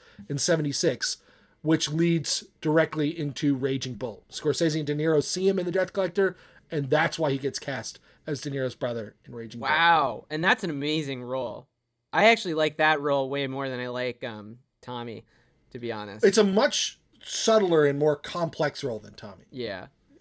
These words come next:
Speaker 2: He's great. He, he's fucking memorable and fucking crazy, and, you know, he's kind of the, uh, the id of the whole thing. He's the violent, narcissistic rage of the whole movie.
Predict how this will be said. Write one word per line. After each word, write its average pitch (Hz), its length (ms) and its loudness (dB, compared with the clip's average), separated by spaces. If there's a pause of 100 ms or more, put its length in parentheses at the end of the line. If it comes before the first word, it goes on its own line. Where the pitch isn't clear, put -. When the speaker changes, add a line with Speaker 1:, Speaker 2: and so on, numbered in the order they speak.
Speaker 2:
He's 156 300 -6
great. 160 460 0
He, 147 400 -6 (500)
he's - 420 -14
fucking - 460 -10
memorable 170 600 4
and 139 280 -4 (500)
fucking 156 300 -4
crazy, 180 580 2
and, 165 280 -2 (200)
you 160 140 -8
know, 156 240 0
he's 156 280 -4
kind 180 220 2
of 170 60 2
the, 160 220 2
uh, 143 280 2 (160)
the 147 160 -4
id 165 220 4
of 131 120 -4
the 131 100 -6
whole 127 160 -6
thing. 117 320 -12 (500)
He's 143 220 -8
the 143 80 -2
violent, 143 520 0 (640)
narcissistic 147 680 -4 (280)
rage 135 600 -4 (300)
of 139 120 -8
the 123 100 -8
whole 135 160 -2
movie. 127 400 -6